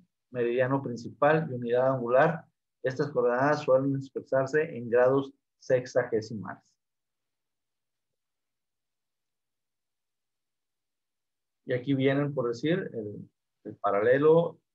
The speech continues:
el ecuador y el paralelo con su latitud, su longitud. Y aquí vienen los meridianos y cómo, cómo se están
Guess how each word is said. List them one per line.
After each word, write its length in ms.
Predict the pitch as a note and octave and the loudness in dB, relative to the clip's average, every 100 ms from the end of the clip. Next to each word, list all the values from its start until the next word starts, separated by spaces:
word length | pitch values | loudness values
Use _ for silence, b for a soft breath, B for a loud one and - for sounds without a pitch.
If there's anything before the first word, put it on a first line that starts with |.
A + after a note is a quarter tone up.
| _ | _
el 120 | - G#2+ | -14 -10
ecuador 580 | A2 G#2+ B2+ D#3 D#3+ | -2 4 6 6 2
y 20 | A2+ | -2
el 240 | G#2+ G#2+ | -4 -6
paralelo 640 | - G#2+ G#2 G#2+ A2 A2 A2 _ _ _ _ _ | -10 -8 -4 -2 -2 -4 -6 _ _ _ _ _
con 140 | - G#2+ | -16 -12
su 160 | A2 | -8
latitud, 640 | G#2+ G#2 - C#3+ E3 D#3+ - _ _ _ | -8 -8 -2 2 2 0 -12 _ _ _
su 220 | - B2 | -14 -6
longitud. 520 | A#2 A#2 A#2 - G#2+ | -4 -4 -10 -12 -10
Y 60 | G2+ | -10
aquí 160 | - | -10
vienen 320 | A2 A2+ A2+ A#2 | -6 -4 -4 -4
los 160 | G#2+ | -4
meridianos 760 | G#2+ G#2 G#2+ A#2+ C#3 E3+ E3 - _ _ _ _ _ _ _ _ _ _ _ _ _ _ _ _ _ _ _ _ | -4 -4 -2 0 0 -2 -6 -12 _ _ _ _ _ _ _ _ _ _ _ _ _ _ _ _ _ _ _ _
y 100 | A2+ | -16
cómo, 560 | - A#2+ B2 B2 B2 - | -8 -6 -6 -8 -12 -10
cómo 380 | A#2 A#2 B2 | -6 -2 -4
se 180 | B2 - | -4 -10
están 400 | A2 - A#2 B2 | -12 -6 -4 -6